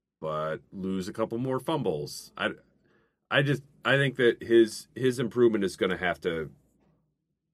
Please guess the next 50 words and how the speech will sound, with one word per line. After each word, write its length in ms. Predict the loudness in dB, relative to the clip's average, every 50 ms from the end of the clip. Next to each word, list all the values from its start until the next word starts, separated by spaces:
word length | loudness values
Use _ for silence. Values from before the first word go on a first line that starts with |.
| _ _ _
include 540 | -6 -6 -6 -6 -4 -4 -2 -2 -4 -6 -4
taking 600 | -2 -2 -2 -2 -4 -6 -6 -6 -8 -10 -8 -6
more 160 | -6 -6 -6
chances. 800 | -6 -6 -4 -4 -4 -6 -8 -8 -8 -8 -8 -10 -12 -18 -20 _ _ _ _ _ _ _ _ _ _ -20 -20 _
Some 220 | -4 0 0 2
of 60 | 2
those 240 | 2 2 2 0 2
will 120 | 0 0 2
work 220 | 2 0 0 0
out, 220 | 0 0 0 -2 -4 -12 _ _ _ _ _ _
some 240 | _ -6 -6 -4 -4
of 60 | -4
them 160 | -4 -6 -4 -4
won't. 240 | -4 -4 -6 -8 -10 _ _ _ _ _ -6
It'll, 200 | -4 -4 -4 -6 -10 _ _ _ _ _
but 240 | -4 -2 -2 -4 -6 _ _
he's, 300 | -10 -8 -6 -6 -6 -8 -16 _
he's, 200 | -14 -14 -14 -14 -14 _ _ _ _ -4
it, 180 | -4 -4 -2 -4
it, 100 | -6 -2
not 220 | 0 2 2 4
everything 300 | 4 4 2 2 0 0
is 140 | -2 -4 -4
gonna, 360 | -6 -8 -6 -4 -4 -4 -6 -8 -10 _ _ _ _ _ -8
he's 120 | -2 0
not, 200 | 0 0 2 2
you're 80 | 0 2
not 100 | 2 0
just 120 | 0 -2
gonna 140 | -4 -2 -2
look 140 | -2 -2 -2
at 40 | -4
his 100 | -4 -4
stat 260 | -2 0 0 0 0
and 80 | 0 -2
be 80 | -2
like, 180 | -2 -2 -6 -8 -6
"Let's 240 | -4 -4 -4 -4 -6
improve 400 | -8 -6 -4 -4 -4 -4 -2 -2
the 60 | -2 0
good 140 | 0 0 0
stats 400 | 0 -2 -2 -2 -2 -4 -6 -8
and 140 | -6 -6 -6
turn 200 | -4 -4 -4 -2
down 260 | 0 -2 -2 -2 -2
the 60 | -4 -4
bad 240 | -2 -4 -4 -4
stats." 440 | -8 -12 -12 -12 -10 -10 -12 -12 -10 -8
I 60 | -4 -2
think 180 | -2 -2 -4